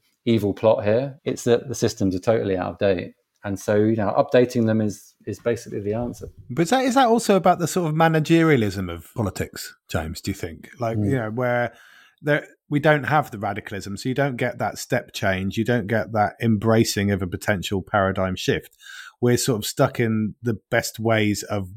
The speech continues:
Speaker 2: working with the systems that currently exist. Uh, and, and few politicians are really prepared to stick their neck out and say, "Hang on, it's time to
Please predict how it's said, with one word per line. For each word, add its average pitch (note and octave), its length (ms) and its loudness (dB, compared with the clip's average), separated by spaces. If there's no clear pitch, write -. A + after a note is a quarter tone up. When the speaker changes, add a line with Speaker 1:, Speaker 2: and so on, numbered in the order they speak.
Speaker 2:
working G#2+ 440 -2
with F#2+ 140 -6
the G2 100 -6
systems G2+ 460 -6
that G2+ 140 -6
currently G2+ 380 -2
exist. G2+ 440 -4
Uh, A2+ 300 2
and, A#2+ 260 2
and B2 160 2
few C3 200 4
politicians A#2+ 560 -4
are A2 80 -6
really G#2+ 380 -4
prepared B2 460 0
to G#2 80 -12
stick - 340 -8
their G#2+ 160 -4
neck C#3 360 -2
out F#2 240 -6
and G#2 120 -14
say, G#2 400 -6
"Hang C#3+ 240 0
on, G#2 300 -6
it's - 180 -8
time B2 280 0
to G#2+ 120 -8